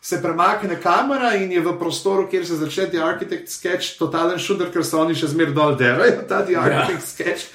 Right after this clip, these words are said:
Speaker 1: in jih vmes polije z vodo in imajo neke te, eh, predstavljajo projekte. Zdaj, meni je to, zdaj ne bom jaz glih opisoval, ne, to zdaj pogledam, ampak glih to, kako potem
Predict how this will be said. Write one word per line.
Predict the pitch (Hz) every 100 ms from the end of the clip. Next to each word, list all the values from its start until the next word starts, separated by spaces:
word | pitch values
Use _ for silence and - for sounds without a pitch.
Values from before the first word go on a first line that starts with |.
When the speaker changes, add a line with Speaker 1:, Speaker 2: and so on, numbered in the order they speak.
| - -
Speaker 1:
in | 175
jih | 170
vmes | 160 165 190 -
polije | 175 175 185 151
z | 113
vodo | 98 123 - 320
in | 240 214
imajo | 190 180 190
neke | 170 170 156
te, | 160 151
eh, | 139 123 120 113 - - - - -
predstavljajo | - 143 - 143 151 226
projekte. | - 139 143 254 254 - 220 202 190 160
Zdaj, | 180 196 - _ _
meni | 175 220
je | 214
to, | 190 147
zdaj | - 165
ne | 156
bom | 165 139
jaz | 131
glih | 120 135 -
opisoval, | 139 127 120 117 110 -
ne, | 117
to | 139
zdaj | 139 139
pogledam, | 143 143
ampak | 143 151
glih | 208
to, | - 165 - - _
kako | _ 147 208
potem | 208 180 202